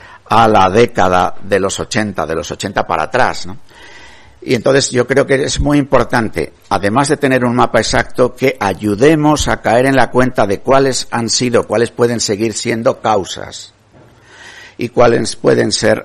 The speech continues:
las mejores maneras de prevención y de acompañamiento.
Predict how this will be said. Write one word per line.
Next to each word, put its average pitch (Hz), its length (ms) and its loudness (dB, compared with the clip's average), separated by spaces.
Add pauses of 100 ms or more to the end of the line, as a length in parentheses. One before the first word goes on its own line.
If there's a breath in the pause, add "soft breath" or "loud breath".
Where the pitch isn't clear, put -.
las 98 220 -4
mejores 113 560 0
maneras 95 640 -2
de 87 140 0
prevención 95 800 -2
y 90 120 -4
de 87 160 0
acompañamiento. 73 960 -6